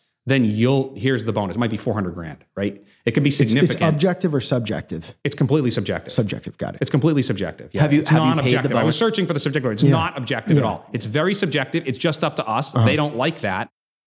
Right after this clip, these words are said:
Speaker 1: But at the end of the day, it is something that people can understand, right? I wanna pay you for a good experience, not like a wa-, like, like a waiter. Like,
Speaker 2: Mm-hmm.
Speaker 1: you want a tip? Here's a tip.
Speaker 2: Yeah.
Speaker 1: Have a good experience. Even in the hard parts of the job or when it's going sideways,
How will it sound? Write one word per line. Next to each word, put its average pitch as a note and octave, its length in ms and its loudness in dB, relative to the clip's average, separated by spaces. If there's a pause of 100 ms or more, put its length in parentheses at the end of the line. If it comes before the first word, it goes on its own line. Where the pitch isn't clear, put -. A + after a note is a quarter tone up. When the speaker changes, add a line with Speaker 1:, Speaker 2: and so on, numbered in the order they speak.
Speaker 1:
But F3 160 0
at F3+ 100 -2
the E3 120 2
end F#3+ 140 2
of E3 80 2
the D#3 100 2
day, C#3+ 720 -2
it C#3+ 160 4
is F#3+ 180 2
something D#3 240 0
that C3+ 100 0
people C#3+ 200 0
can C3 100 0
understand, C3 500 0
right? B2+ 140 2
I C3 140 -2
wanna D#3+ 180 0
pay G3+ 240 -2
you C3+ 240 4
for D3 160 0
a C3+ 60 2
good E3 140 2
experience, C#3+ 460 -2
not C3+ 120 -2
like D3 100 0
a D#3+ 60 2
wa-, B2 260 0
like, C3+ 220 -2
like D3+ 120 0
a G3 60 2
waiter. C#3+ 400 0
Like, G2+ 160 2
Speaker 2:
Mm-hmm. A#2 120 4
Speaker 1:
you B2 200 2
want F3 200 2
a - 20 -4
tip? - 340 -4
Here's A3+ 200 0
a B3 40 -4
tip. - 320 -2
Speaker 2:
Yeah. C3 260 2 (440)
Speaker 1:
Have D#3+ 220 0
a C#4 40 0
good D4 120 2
experience. C#4 460 0
Even A#3+ 240 2
in G#3+ 180 2
the F#3+ 60 2
hard E3+ 340 -2
parts E3+ 240 -2
of D3 80 -2
the B2 60 0
job A2+ 360 0
or B2+ 140 0
when C3+ 140 0
it's - 100 -4
going C#3+ 240 2
sideways, D#3 580 0